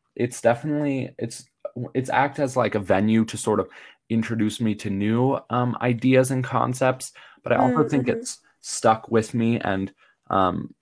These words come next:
Speaker 1: sort of, like, delivered some passion. And I think it was, like, a nice sort of middle ground of some of the things that I really enjoy. Um, I really like, like, eating <laughs> and cooking,
Speaker 2: Yeah.
Speaker 1: um, but also, like, the environment. And I think it was sort of a nice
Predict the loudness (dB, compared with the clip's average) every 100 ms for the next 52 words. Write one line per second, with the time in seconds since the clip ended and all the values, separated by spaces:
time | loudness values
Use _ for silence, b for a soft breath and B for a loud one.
0 | -6 2 4 6 4 2 0 -6 -2 2
1 | 2 4 4 2 -2 _ _ _ -2 0
2 | 0 -4 -12 _ -2 2 2 2 2 2
3 | 2 2 -2 -2 0 4 4 4 2 2
4 | -2 -2 -4 -8 -16 b b b -6 -2
5 | -2 -2 _ -4 -2 0 2 2 2 2
6 | 0 2 2 2 -4 _ _ -4 -2 0
7 | -2 -2 0 0 2 2 2 2 2 0
8 | 2 4 4 2 -2 B B -2 0 0
9 | -2 -4 0 2 2 0 0 -12 _ _
10 | _ -8 -8 -4 2 4 4 4 4 2
11 | 2 0 2 2 4 4 4 2 0 0
12 | 0 4 4 4 2 -2 _ -2 2 4
13 | 6 4 4 2 2 0 0 -4 -2 0
14 | 0 2 0 0 -2 -4 -6 -6 -6 -4
15 | -6 -6 -6 -8 -10 -12